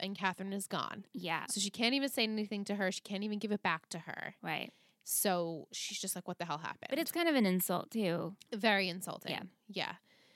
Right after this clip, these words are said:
Speaker 1: Dan and Serena have their first interaction. They bump into each other in the courtyard, sort of. Dan weaves far away.
Speaker 2: The weird
Speaker 1: The
Speaker 2: hey.
Speaker 1: weird, like, hey, and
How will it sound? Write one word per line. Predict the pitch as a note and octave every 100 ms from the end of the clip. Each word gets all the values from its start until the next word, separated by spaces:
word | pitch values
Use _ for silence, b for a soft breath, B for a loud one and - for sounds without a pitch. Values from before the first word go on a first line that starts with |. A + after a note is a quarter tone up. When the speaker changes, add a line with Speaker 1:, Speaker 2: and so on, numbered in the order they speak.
| b
Speaker 1:
Dan | F#3+ G3 F#3+ F#3+ G3+ G3+
and | G3
Serena | - G3 F#3+ F#3
have | F3+ F#3 F#3
their | F3+
first | F3 - - F#3+ G3+
interaction. | - G3 F3+ E3 E2+ - - - - G#3+ A#3 B B _ _ _ _ _ _ _ _
They | G3+ G#3
bump | G#3 A3+ A#3
into | A3 A3
each | A#3 A3
other | A3+ G#3 G#3
in | G3
the | G3+
courtyard, | G3 G#3 G3+ G3 F#3+ F#3+ G3
sort | - G3+ G3 F#3+
of. | F#3 F#3+ G3
Dan | F#3+ F3+ F#3+
weaves | F#3 F#3 F#3 - -
far | F#3+ F#3
away. | F3+ F#3 F3+ F3+ F3+ F3+ F#3 -
Speaker 2:
The | A3+
weird | G3+ F#3+ F#3
Speaker 1:
The | G3
Speaker 2:
hey. | G3+ A3 E3+ F3+
Speaker 1:
weird, | G#3 G#3
like, | G3+ G3 G3
hey, | - - - A3 G#3 G3+ G3+ G3 G3
and | F3+ F#3 F#3+